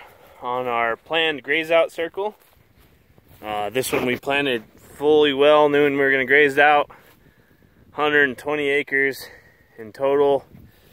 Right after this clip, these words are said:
uh, somewhere in there. We grazed it, I mean, we grazed it down to the dirt. I mean, there's, you know, we, it's probably down to about there, you know, just, just had the little bit of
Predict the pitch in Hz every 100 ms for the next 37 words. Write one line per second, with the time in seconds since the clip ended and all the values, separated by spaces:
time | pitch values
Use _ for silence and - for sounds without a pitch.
0 | _ _ _ _ 113 110 107 131 120 113
1 | 117 120 123 120 - - - - - -
2 | - - - - - 180 175 185 185 170
3 | 175 170 165 - - - - - 165 156
4 | 165 202 190 180 151 147 147 147 139 147
5 | 127 113 120 117 104 117 120 117 123 120
6 | - - - - _ - 160 139 151 165
7 | - - - - - - 175 165 151 147
8 | 143 143 135 117 113 104 135 135 123 120
9 | 117 127 127 131 131 127 113 117 127 -
10 | - - - - 131 143 131 117 113 120
11 | 131 123 120 104